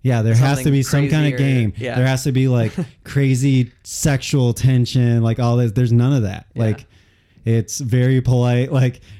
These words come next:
Speaker 1: very real, and, like, they become close. Like, the guys become close friends. When one, if someone leaves, they cry, you know, like, they're so sad because they're leaving. Everybody misses them. They cook together and eat meals together. <laughs> And, like,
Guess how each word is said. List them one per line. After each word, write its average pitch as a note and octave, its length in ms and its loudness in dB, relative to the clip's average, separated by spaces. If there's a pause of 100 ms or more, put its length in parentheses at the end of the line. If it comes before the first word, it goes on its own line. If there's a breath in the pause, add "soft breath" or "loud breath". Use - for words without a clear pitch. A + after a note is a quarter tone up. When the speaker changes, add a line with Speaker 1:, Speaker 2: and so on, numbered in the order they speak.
(100)
Speaker 1:
very C3 280 2
real, B2+ 540 2
and, B2 180 0
like, A#2+ 420 -2
they C3 220 -2
become C3 320 0
close. C#3+ 420 0
Like, A2+ 200 -2
the A2+ 100 0
guys A2+ 560 0 (400 soft breath)
become A#2 280 0
close A#2+ 240 -2
friends. A#2+ 560 0 (280 loud breath)
When A#2+ 200 0
one, B2 340 0
if C3 200 -4
someone B2 340 0
leaves, A#2+ 340 2
they A#2+ 120 0
cry, A2+ 520 0
you A#2+ 140 2
know, A#2 220 0
like, A#2 160 0
they're A2 80 0
so A#2 240 0
sad A#2 500 0
because A2 220 0
they're G#2+ 140 -2
leaving. A#2+ 420 2
Everybody B2+ 800 0
misses B2 400 0
them. B2 220 0
They B2+ 120 0
cook C#3 300 -4
together B2+ 400 0
and A#2 100 2
eat A#2+ 200 -4
meals A#2 400 0
together. A2+ 640 0
<laughs> - 460 -20
And, A2+ 220 2
like, A2+ 380 -2